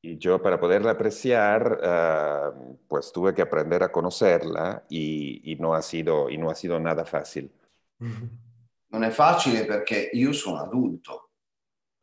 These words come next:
Speaker 1: No lo es porque yo ya soy adulto.
Speaker 3: E gli adulti e i giovani non comunicano.
Speaker 1: Y los adultos y los jóvenes, pues, no, no tienen comunicación.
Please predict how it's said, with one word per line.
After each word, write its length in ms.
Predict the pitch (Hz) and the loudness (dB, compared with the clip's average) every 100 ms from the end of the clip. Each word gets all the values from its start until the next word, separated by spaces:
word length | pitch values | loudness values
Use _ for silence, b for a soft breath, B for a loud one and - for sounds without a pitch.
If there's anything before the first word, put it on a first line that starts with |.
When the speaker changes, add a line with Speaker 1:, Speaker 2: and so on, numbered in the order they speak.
| - | -8
Speaker 1:
No 120 | 73 | 0
lo 100 | 82 | 2
es 100 | 95 | 2
porque 260 | - 90 76 | 2 -2 0
yo 160 | 92 | 2
ya 160 | 92 92 | 2 2
soy 260 | - 87 82 | 2 0 2
adulto. 640 | 80 123 82 73 - _ _ _ _ _ b b b b | 0 -2 -2 -6 -6 _ _ _ _ _ b b b b
Speaker 3:
E 120 | - 110 | -10 -6
gli 120 | 107 | -4
adulti 500 | 110 131 151 - 120 | 0 2 2 0 0
e 40 | |
i 80 | 135 | 0
giovani 540 | 120 113 104 117 127 | 0 0 0 0 2
non 200 | 131 98 | 2 0
comunicano. 880 | 95 95 110 127 101 95 90 87 - _ _ _ _ _ _ _ _ _ _ _ _ _ _ | -4 -6 -4 -2 -2 -6 -8 -8 -12 _ _ _ _ _ _ _ _ _ _ _ _ _ _
Speaker 1:
Y 240 | 87 85 | -6 -4
los 220 | 80 82 82 | -2 -2 0
adultos 400 | 87 95 104 95 | -2 0 0 0
y 40 | |
los 140 | 85 | -2
jóvenes, 600 | 90 85 82 87 90 - | 0 2 2 0 -4 -8
pues, 240 | - - - | -10 -10 -6
no, 480 | 80 80 78 71 71 | -6 -4 -2 -4 -4
no 220 | 76 80 | -4 -4
tienen 280 | 82 78 78 | -4 -6 -6
comunicación. 760 | 67 71 69 - - 71 69 | -8 -8 -10 -10 -8 -8 -10